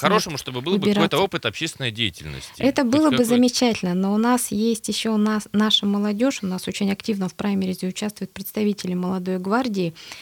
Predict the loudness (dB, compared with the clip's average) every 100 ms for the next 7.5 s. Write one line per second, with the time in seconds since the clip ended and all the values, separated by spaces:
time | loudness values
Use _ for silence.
0 | -6 -2 2 0 0 -2 0 -2 0 0
1 | 2 2 0 0 0 0 0 -2 2 0
2 | 0 -4 -6 -4 0 2 2 2 0 0
3 | -2 0 0 -2 -4 -4 -6 -8 -8 -4
4 | -2 0 2 2 2 0 0 0 -2 -6
5 | -6 -4 -6 -8 -10 -4 -4 -4 -6 -4
6 | -2 -2 -4 -4 -4 -4 -2 -4 -4 -6
7 | -6 -2 -2 -4